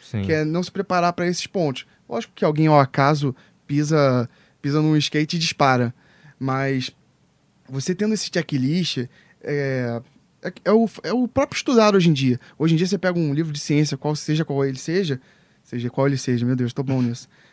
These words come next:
Speaker 2: Seja qual ele for, você lê o livro e aprende, aprende de uma vez só sobre biologia, física, química, mas aquilo foi quarenta anos da vida de um cara, foram sessenta anos da vida de um cara.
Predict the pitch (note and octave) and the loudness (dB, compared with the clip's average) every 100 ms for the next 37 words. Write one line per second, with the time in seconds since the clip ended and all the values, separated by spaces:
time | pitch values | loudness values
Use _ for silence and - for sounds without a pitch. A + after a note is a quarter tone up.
0 | _ D3 D3 D#3 D#3 C#3 - D#3+ D#3+ - | _ -2 0 2 2 2 2 2 2 -2
1 | _ _ _ - D3+ - F#3 F#3 F3+ F3 | _ _ _ -6 -4 0 2 4 4 4
2 | E3 C#3+ - _ - E3+ G3 G3 E3 A3+ | 4 2 0 _ -6 4 6 6 2 0
3 | F3+ C3 - _ _ - D3 C#3+ C#3 C#3 | -2 -4 -8 _ _ -12 -8 -4 -4 -2
4 | D#3+ D3+ C#3+ B2 A#2 B2+ - - D#3 D#3+ | -2 0 -2 -2 -4 -10 -14 -4 -2 0
5 | D#3+ D3+ D#3+ D3+ - D#3 D3+ D3+ C3+ C3 | 0 2 2 0 0 0 -2 -6 -6 -4
6 | D3 C#3+ B2 D3 C3 D3 C#3 C#3 B2+ D#3 | -2 -2 0 -2 -2 -4 -6 -8 -4 -4
7 | F3 - _ F#3 E3 A#3 A3+ B3+ C4 A3 | -4 -8 _ -6 -2 -2 -2 -4 0 2
8 | B3+ B3+ A#3+ A#3+ A3 A3+ B3+ B3 E3 F3 | 2 2 0 0 0 -2 -4 -2 -2 -2
9 | B2+ D3 D#3 E3 D#3+ F3+ F#3+ F3+ D#3+ D#3 | -2 -6 -8 -6 -8 -6 -6 -4 -6 -8
10 | D3+ C#3 B2 | -8 -8 -10